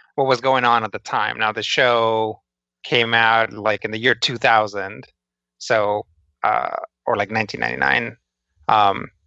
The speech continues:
so Fry, the main character, gets sent to the year three thousand. So, of course, it's all the parallels that are happening in the year three thousand to the parallel to, to the things that are happening, um, during that time, and ma-, mainly in the United States.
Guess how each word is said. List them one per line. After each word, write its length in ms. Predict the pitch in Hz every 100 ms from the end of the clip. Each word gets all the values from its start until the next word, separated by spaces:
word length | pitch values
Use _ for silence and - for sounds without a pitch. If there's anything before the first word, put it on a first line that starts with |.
| -
so 260 | - 123 107
Fry, 840 | - 156 147 143 135 127 127 120
the 100 | 113
main 200 | 123 120
character, 480 | - 135 117 120 110
gets 500 | 120 110 - - _ -
sent 320 | - 131 113
to 60 |
the 100 | 127
year 140 | 117 110
three 360 | - 165 165
thousand. 640 | 143 127 113 110 113 113 120
So, 200 | 123 110
of 100 | -
course, 280 | 131 117 113
it's 140 | 107
all 100 | 123
the 100 | 117
parallels 680 | - 135 127 120 120 117 110 - 127
that 120 | 117
are 80 | 104
happening 320 | 127 113 113
in 60 | 110
the 60 | 113
year 140 | 113
three 260 | - 127 110
thousand 580 | 135 123 113 113 110 110 - - -
to 80 |
the 80 | 113
parallel 500 | 123 120 113 113 127 -
to, 180 | 127 123
to 100 | 127
the 100 | 113
things 220 | 135 117
that 80 | 113
are 80 | 107
happening, 680 | 127 117 117 107 98 117 120 _ _ _ -
um, 420 | 113 104 101 - - _
during 640 | 131 123 120 113 110 110 107
that 320 | 117 110 110 _
time, 440 | - 131 120 113 110
and 320 | 110 120 127
ma-, 280 | 156 190 190
mainly 600 | 180 165 160 190 160 143
in 100 | 120
the 80 | 113
United 360 | 104 104 - -
States. 460 | - - - -